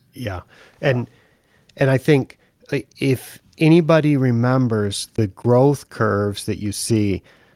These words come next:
that, that take a side view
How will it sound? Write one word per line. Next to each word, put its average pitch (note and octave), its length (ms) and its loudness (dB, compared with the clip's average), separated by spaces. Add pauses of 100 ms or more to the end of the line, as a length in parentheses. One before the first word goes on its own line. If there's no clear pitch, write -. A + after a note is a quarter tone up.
(220)
that, A2 320 -2 (240)
that A2+ 260 -4
take B2+ 240 -2
a A2 100 -2
side C#3 880 0
view G#2 800 0